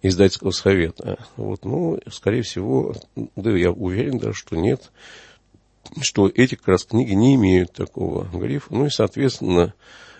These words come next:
э, читать их не нужно тогда в этом случае, потому что это может повлечь, привлечь большой соблазн для людей, которые читают, м, эти книги. Конечно, есть специалисты, которые изучают, э, э,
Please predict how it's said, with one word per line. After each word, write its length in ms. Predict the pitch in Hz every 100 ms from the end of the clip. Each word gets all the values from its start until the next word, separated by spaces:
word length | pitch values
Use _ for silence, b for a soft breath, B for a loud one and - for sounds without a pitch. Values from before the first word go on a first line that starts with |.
| _
э, 220 | - 90 87
читать 480 | - - 120 120 -
их 240 | 101 98
не 220 | 156 -
нужно 380 | 104 90 76 76
тогда 300 | 73 76 73
в 80 | -
этом 200 | 90 92
случае, 460 | - 117 - 110 -
потому 260 | - 92
что 180 | 110 -
это 160 | 98 95
может 240 | 92 101
повлечь, 460 | _ 87 82 - - -
привлечь 520 | 87 - 95 117 -
большой 460 | 135 87 - 104 - B B B
соблазн 680 | - 98 98 90 78 85 -
для 240 | - 82 82
людей, 320 | 87 90 127
которые 440 | - - 95 101 101 -
читают, 540 | - - 95 92 - B B B B _
м, 260 | 87 85 -
эти 200 | 101 95
книги. 480 | - 104 98 78 - B B B B B B B B B _
Конечно, 380 | 110 127 147 -
есть 220 | 107 107
специалисты, 800 | - 101 - 95 101 156 147 127 117
которые 480 | 95 101 90 90
изучают, 640 | 92 98 - 110 120 120 95 B B -
э, 300 | 92 87 82 90 B B
э, 640 | 101 85 85 82 50 82